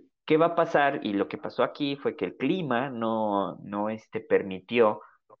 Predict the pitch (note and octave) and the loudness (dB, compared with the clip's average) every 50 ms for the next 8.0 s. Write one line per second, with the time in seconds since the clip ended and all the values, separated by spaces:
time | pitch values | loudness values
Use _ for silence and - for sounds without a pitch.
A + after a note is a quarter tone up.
0 | _ _ - G#2 F#2+ F#2+ F#2 F#2 F#2+ - - - - A#2+ - - A#2+ A#2 B2 A2+ | _ _ 0 2 4 4 4 4 2 2 0 -2 -2 -6 0 0 2 2 4 2
1 | A2+ A2+ - B2 A#2 B2 B2 B2+ B2+ A#2+ A2 - A#2 A2 A2 G2+ G2+ G2+ G2+ G#2+ | 2 2 0 2 2 2 0 0 -2 -2 -2 2 2 2 2 2 0 -2 -4 -8
2 | G#2+ A2+ B2+ B2 - - G#2 G2+ _ G#2+ A2+ A#2+ B2 - - C3 B2+ - - - | -6 -6 -6 -8 -8 -14 -16 -12 _ -8 -6 -6 -8 -6 -8 -6 -4 -4 -4 -4
3 | B2 - A#2+ - - A#2+ - _ - - - _ - G#2+ - - - G#2 G2+ G2 | -4 -8 -8 -8 -8 -12 -10 _ -12 -12 -10 _ -4 -4 -2 -2 -2 0 2 2
4 | G#2 G2+ G2+ - G#2+ - - - A2 G#2+ - - A#2 A2+ A2+ A#2 A2 A2 A2 - | 2 0 0 0 -2 -2 0 0 -2 -4 0 0 2 2 4 4 4 2 4 4
5 | A#2 A2+ A2+ G#2+ A2 A#2 C3+ D#3 - - F#2 - _ _ _ _ _ _ _ _ | 4 4 4 4 4 4 2 0 -2 -4 -8 -8 _ _ _ _ _ _ _ _
6 | _ _ _ _ - A2 A2+ A#2 - C3 - D3+ - D#3+ D3+ - C3 - - - | _ _ _ _ -6 -4 -4 0 2 2 2 2 2 -2 -2 -2 -4 -4 -2 0
7 | E3 D#3 D3+ D3+ - C3+ A2 G2 F#2+ - G2 - - F2+ - _ _ _ _ | 2 2 2 2 -2 -4 -4 -4 -8 -10 -14 -16 -16 -18 -18 _ _ _ _